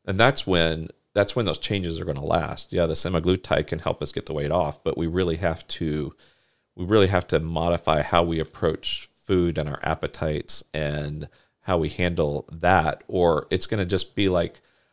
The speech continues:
the lottery winner who wins all the money and is bankrupt five years later because their habits never changed.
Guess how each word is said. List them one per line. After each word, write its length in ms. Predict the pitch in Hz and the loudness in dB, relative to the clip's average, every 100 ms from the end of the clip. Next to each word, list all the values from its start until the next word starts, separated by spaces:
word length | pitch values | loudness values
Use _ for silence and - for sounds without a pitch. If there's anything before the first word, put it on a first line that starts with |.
| _ | _
the 120 | - 87 | 0 4
lottery 380 | 87 95 92 | 6 6 4
winner 400 | 85 85 80 82 - - | 2 0 -2 -4 -8 -6
who 120 | 101 | -2
wins 240 | 92 92 | -2 0
all 100 | 92 | 0
the 60 | 82 | 0
money 440 | 85 90 82 78 - | 0 0 0 -4 -4
and 140 | 82 | -4
is 80 | 78 | -4
bankrupt 480 | - 92 95 - - | 0 0 0 -4 2
five 180 | 80 80 | 2 2
years 200 | 76 - | -4 -4
later 240 | 80 78 | -2 -2
because 360 | 82 - 76 - | -4 -2 -2 -2
their 140 | 78 | -4
habits 400 | - - - - | -2 -2 -2 -4
never 160 | 60 - | -6 -8
changed. 540 | - - - - - | -6 -6 -8 -14 -18